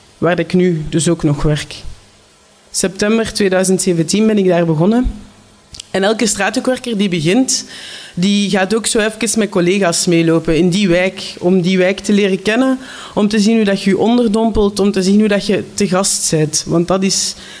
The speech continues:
de essentie van straathoekwerk. Wij komen niet hulpverleners spelen, wij zijn te gast. Daarom zijn het ook onze gasten.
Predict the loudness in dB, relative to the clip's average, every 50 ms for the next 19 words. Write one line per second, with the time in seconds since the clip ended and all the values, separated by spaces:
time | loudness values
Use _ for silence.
0 | -4 -2 0 0 0 0 0 0 0 0 0 0 0 0 0 0 -2 -2 0 0
1 | 0 0 0 -2 -2 0 0 0 0 -2 -6 -10 -14 -16 -18 -20 -20 -20 -20 -12
2 | -4 -2 -2 -2 0 0 0 2 4 4 4 4 4 4 4 4 4 2 0 0
3 | 0 0 2 2 2 2 2 0 0 -2 -2 0 2 2 4 4 2 2 2 2
4 | 0 0 0 -2 0 0 0 0 0 -2 -4 -4 -6 -8 -10 -10 -12 -18 -20 -20
5 | -20 -20 -20 -20 -8 -2 0 0 2 2 2 2 2 2 2 0 0 0 0 0
6 | 0 0 0 2 2 2 2 0 0 0 0 0 0 -2 -2 -2 -4 -4 -4